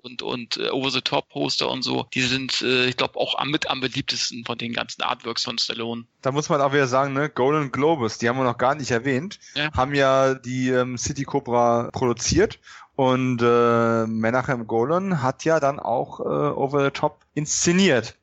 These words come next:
Speaker 2: als Regisseur. Das, glaub ich, ist der einzige Regiefilm, den er mit Stallone gemacht hat. Und, äh, ja, mein Gott, die Company hat es halt wirklich rausgehabt, wirksame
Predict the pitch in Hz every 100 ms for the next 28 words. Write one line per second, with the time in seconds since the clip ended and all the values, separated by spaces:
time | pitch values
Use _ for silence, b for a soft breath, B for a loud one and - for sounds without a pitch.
0 | _ 117 117 117 113 104 120 110 101 120
1 | 117 131 120 110 131 131 139 123 120 131
2 | 156 131 120 113 110 110 104 - 113 107
3 | 104 104 110 - 175 - - 135 131 131
4 | 127 127 123 123 117 104 135 123 123 120
5 | 117 - 135 143 131 139 123 131 139 131
6 | 117 123 135 123 117 110 127 - 113 107
7 | - 113 135 143 - 123 120 117 113